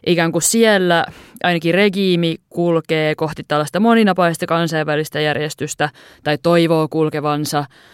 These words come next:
Öö, ja mo-, moni muu maa on tässä mukana tai moni muu toimija ja taho on tässä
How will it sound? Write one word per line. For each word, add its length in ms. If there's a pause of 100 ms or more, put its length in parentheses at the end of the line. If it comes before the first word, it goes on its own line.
(400)
Öö, 60 (720)
ja 140
mo-, 160
moni 400 (100)
muu 340
maa 260
on 120
tässä 240
mukana 360
tai 120
moni 200
muu 180
toimija 400
ja 80
taho 260
on 120
tässä 300